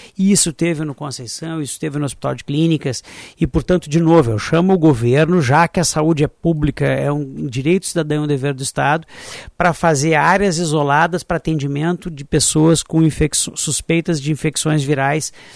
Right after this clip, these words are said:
contagiosas pelo ar, como coronavírus, influenza e outros. Então, tem que separar esses indivíduos da emergência. Lá no Conceição, por exemplo, é, como teve um conjunto de casos,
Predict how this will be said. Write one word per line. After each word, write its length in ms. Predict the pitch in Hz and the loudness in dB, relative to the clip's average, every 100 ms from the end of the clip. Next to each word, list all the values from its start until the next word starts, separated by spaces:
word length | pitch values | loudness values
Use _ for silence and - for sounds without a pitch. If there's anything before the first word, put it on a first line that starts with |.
| - - | -20 -6
contagiosas 720 | 160 156 156 143 151 147 135 | -2 0 2 4 2 2 0
pelo 260 | 170 160 | 2 4
ar, 220 | 143 160 | 6 6
como 300 | - 170 165 | 4 2 4
coronavírus, 880 | - 156 151 143 127 151 170 156 120 | 4 4 4 2 2 4 4 2 2
influenza 640 | 147 - 156 139 147 160 170 | 0 0 -4 0 2 2 4
e 60 | |
outros. 480 | 170 175 143 131 - - - - - | 6 6 4 -4 -8 -12 -18 -20 -4
Então, 220 | 175 180 - - | 0 0 -2 -2
tem 160 | 175 208 | 4 4
que 160 | - | 4
separar 560 | 190 - 190 170 151 165 | 2 2 4 2 4 4
esses 240 | 160 160 | 2 2
indivíduos 340 | 156 135 151 139 | 0 2 0 2
da 80 | 156 | 2
emergência. 600 | 156 139 135 131 117 - - - - - - | 2 0 -2 -2 -4 -10 -20 -20 -20 -16 -2
Lá 180 | 147 | 2
no 80 | 202 | 4
Conceição, 540 | 190 185 156 143 165 147 | 4 2 2 2 0 0
por 140 | 147 | -2
exemplo, 520 | 123 127 175 180 131 - | -2 0 0 -2 -4 -6
é, 360 | 143 139 139 135 | -2 0 2 0
como 220 | - 175 | 2 2
teve 300 | 165 185 165 | 2 2 2
um 80 | 165 | 2
conjunto 440 | 160 156 135 185 | 0 -2 -2 -4
de 80 | 160 | -8
casos, 560 | 143 143 139 123 113 | -6 -2 -2 -4 -10